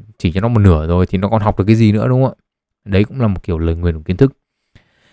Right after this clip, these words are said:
Cái việc ấy mà chúng ta biết nhiều hơn đứa trẻ con nhiều quá khiến cho cái việc truyền đạt kiến thức ở trong vấn đề đó ấy,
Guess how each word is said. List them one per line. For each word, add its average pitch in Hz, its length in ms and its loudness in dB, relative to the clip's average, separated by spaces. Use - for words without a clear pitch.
Cái 110 120 2
việc 120 420 4
ấy - 120 -2
mà 101 140 -4
chúng 104 160 -8
ta - 80 2
biết 160 240 0
nhiều 101 300 4
hơn 113 220 2
đứa 104 120 2
trẻ 101 160 -2
con 104 460 -4
nhiều 92 300 2
quá 101 380 2
khiến 156 260 0
cho 180 140 2
cái 156 140 -2
việc 143 180 2
truyền 104 180 0
đạt 92 180 -2
kiến 101 120 0
thức - 160 0
ở - 80 -4
trong 104 180 -4
vấn 98 100 0
đề 107 120 2
đó 87 260 0
ấy, 123 100 -2